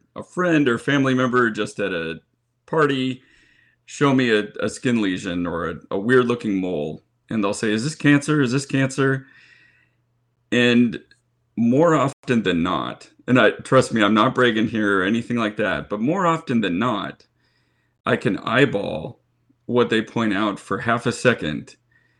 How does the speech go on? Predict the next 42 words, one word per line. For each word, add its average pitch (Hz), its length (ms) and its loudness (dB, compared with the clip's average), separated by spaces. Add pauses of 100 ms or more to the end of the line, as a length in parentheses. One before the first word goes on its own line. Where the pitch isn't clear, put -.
(220)
and 107 120 -2
I 101 100 4
already 135 300 6
know 120 280 4
if - 140 -6
that's 98 260 -4
something 107 340 -6
bad 95 300 -2
or 80 200 -6
if - 420 -18
it's - 540 -10
a 107 100 -4
benign 101 460 2
lesion 98 320 0
they 92 100 -2
don't 92 200 -2
have 101 200 -4
to 92 60 -8
worry 95 300 -2
about. 64 420 -8 (1600)
Now, 127 140 2
what's 151 220 4
going 127 280 6
on 113 200 6
there? 78 220 2
Am 90 140 2
I 92 320 0 (540)
some 107 300 -2
super 120 300 0
genius? 117 680 0 (880)
No, 90 420 0
my 110 260 -2
wife 110 280 4
would 107 120 -2
tell 101 200 0
you 90 140 -2
for - 180 -4
sure 104 260 -2
that 87 200 0
is 87 120 -8
not 73 240 -4
true. - 260 -8